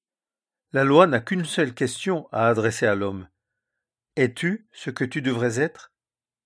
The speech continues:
Si la réponse est négative, la loi ne peut que lancer ces terribles anathèmes et tuer. Et l'homme vraiment régénéré ne reconnaît-il pas qu'il n'est pas en lui-même ce qu'il devrait être ?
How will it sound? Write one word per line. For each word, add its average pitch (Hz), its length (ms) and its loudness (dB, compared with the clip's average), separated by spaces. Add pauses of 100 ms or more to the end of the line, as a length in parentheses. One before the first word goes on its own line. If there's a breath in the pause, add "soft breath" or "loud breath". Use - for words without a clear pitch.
(540)
Si - 180 -8
la 123 120 6
réponse 151 360 0
est 175 60 0
négative, 143 600 0 (720)
la 120 140 0
loi 139 240 10
ne 160 100 0
peut 120 180 -2
que 117 120 0
lancer 175 360 2
ces - 180 -8
terribles 147 500 0
anathèmes 147 480 0 (100)
et 117 160 -4
tuer. 117 460 -6 (960)
Et 117 100 -2
l'homme 156 280 6
vraiment 117 420 0
régénéré 110 680 -2 (360 soft breath)
ne 135 80 2
reconnaît-il 165 720 0
pas 127 220 2
qu'il 143 280 -2
n'est 113 100 0
pas 127 340 0
en 135 80 -4
lui-même 123 380 -2
ce - 120 -10
qu'il 131 200 -6
devrait 123 280 -2
être ? - 320 -6